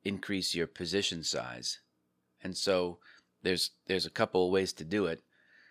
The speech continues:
There's not a definitive answer, which is probably no surprise to you. One would be just, like, if you're using constant risk,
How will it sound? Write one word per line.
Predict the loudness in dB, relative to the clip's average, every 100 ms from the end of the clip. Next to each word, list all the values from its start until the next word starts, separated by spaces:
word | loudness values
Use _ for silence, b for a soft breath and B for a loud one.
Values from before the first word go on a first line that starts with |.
| b b b _ _
There's | -2 2
not | 4 4
a |
definitive | 0 0 0 0 2
answer, | 4 2 2 -2
which | 0 -2 -4
is |
probably | -4 -2 -2
no | -2
surprise | -6 -2 2 2 0
to | -4
you. | -2 -2 -4 _
One | -6 0 2
would | 0 0
be | -2
just, | -2 -4 2
like, | 2 2
if | -6
you're | -4 -2
using | 0 0 -2 -2
constant | -2 0 0 0 0 0 0 _
risk, | -4 0 2 0 -2 -6